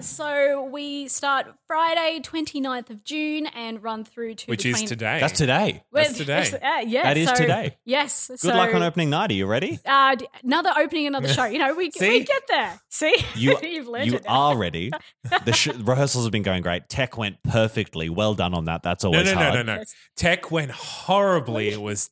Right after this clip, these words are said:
Speaker 2: terrible. It was a hard week, but opening
Speaker 3: And dress rehearsal was shocking.
Speaker 2: Yes.
Speaker 3: And that's why opening
Speaker 1: But
Speaker 3: night's
Speaker 1: if
Speaker 3: gonna
Speaker 1: you
Speaker 3: be
Speaker 1: check
Speaker 3: fantastic.
Speaker 1: out our website, I've actually been keeping a rehearsal diary every week for the last few weeks,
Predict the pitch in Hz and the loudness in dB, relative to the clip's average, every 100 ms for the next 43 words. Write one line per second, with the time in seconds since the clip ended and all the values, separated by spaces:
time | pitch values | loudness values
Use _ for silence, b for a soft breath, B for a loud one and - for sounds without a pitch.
0 | - 160 165 196 190 190 190 196 B - | -4 2 4 4 2 2 0 -2 B -8
1 | 113 113 - 180 185 185 151 156 147 139 | -4 -4 0 2 4 2 0 0 0 -2
2 | - 185 117 107 113 113 143 156 151 135 | -16 -16 -8 -2 -2 0 0 0 0 -2
3 | 123 135 127 127 127 110 110 - 98 90 | 0 2 2 2 2 2 2 2 0 2
4 | - 113 - 80 92 127 113 104 - 98 | 2 0 -2 -6 -6 -6 -2 -2 0 -2
5 | 104 95 101 92 92 92 87 349 - 185 | -2 0 0 0 0 -2 0 0 0 0
6 | 359 381 392 359 302 269 254 - 247 240 | 0 -2 0 0 2 0 -2 -2 -2 0
7 | 254 247 262 - 277 269 254 254 247 254 | -2 -2 -4 -6 -8 -6 -6 -6 -6 -8
8 | 220 208 214 208 190 208 190 240 262 254 | -8 -8 -4 -4 -6 -8 -4 -4 -4 -6
9 | 240 214 208 214 202 196 208 202 196 202 | -6 -4 -2 -2 -4 -8 -10 -8 -8 -8
10 | - 208 196 196 - 214 208 339 - | -12 -8 -6 -6 -10 -10 -6 -6 -6